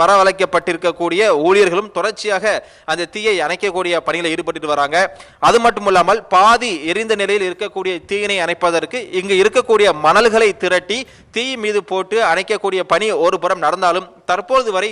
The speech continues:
தீயை வந்து கட்டுக்குள் கொண்டு வருவதில் ஒரு மிகப்பெரிய சவாலை சந்தித்து வருகிறார்கள். நான்கு நாட்களாக எரியக்கூடிய இந்த தீயின் காரணமாக இப்பகுதி முழுவதும் தொடர்ச்சியாக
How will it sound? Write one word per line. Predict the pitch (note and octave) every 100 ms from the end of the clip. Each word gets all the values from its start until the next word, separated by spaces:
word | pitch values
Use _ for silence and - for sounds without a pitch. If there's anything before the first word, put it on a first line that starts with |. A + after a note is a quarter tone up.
| -
தீயை | A#3 A#3 A3
வந்து | F#3+ G#3 E3+
கட்டுக்குள் | - G3+ G3+ -
கொண்டு | E3+ G3
வருவதில் | F3+ E3+ A#3+ A#3 - _
ஒரு | F3+ F3+
மிகப்பெரிய | G3+ A3+ G#3 A3 F3+ F3+
சவாலை | F3+ G3+ G3 E3+
சந்தித்து | E3 E3+ D#3+
வருகிறார்கள். | D#3+ D#3 D3 G3 G3+ - _ _ _ _ _ -
நான்கு | D3+ F#3 A#3 A3+
நாட்களாக | G#3+ G#3 A3+ G#3+ G3+
எரியக்கூடிய | F3+ G#3 G3+ G3+ G3
இந்த | F3+ -
தீயின் | F#3 F#3 -
காரணமாக | D#3+ E3 D#3+ D#3+ G#3 - - - F#3+
இப்பகுதி | G3 F3+ G#3 B3 A3+ E3+
முழுவதும் | G3 G3 G3
தொடர்ச்சியாக | F3 G3+ G3+ G#3